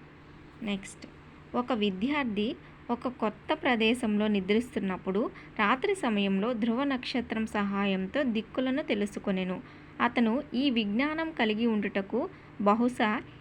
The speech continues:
ఈ అంశం దోహదపడి ఉండవచ్చు.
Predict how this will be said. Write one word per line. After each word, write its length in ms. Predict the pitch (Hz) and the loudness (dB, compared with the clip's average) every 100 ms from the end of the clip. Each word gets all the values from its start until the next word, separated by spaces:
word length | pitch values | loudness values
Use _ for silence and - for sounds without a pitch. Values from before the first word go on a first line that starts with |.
| - 240 | -4 0
ఈ 100 | 285 262 | 4 4
అంశం 360 | 214 233 294 302 | 4 0 -2 0
దోహదపడి 680 | 214 220 247 247 247 214 247 | 2 2 2 0 2 2 4
ఉండవచ్చు. 680 | 202 190 190 180 - 190 | 2 2 2 0 -2 -2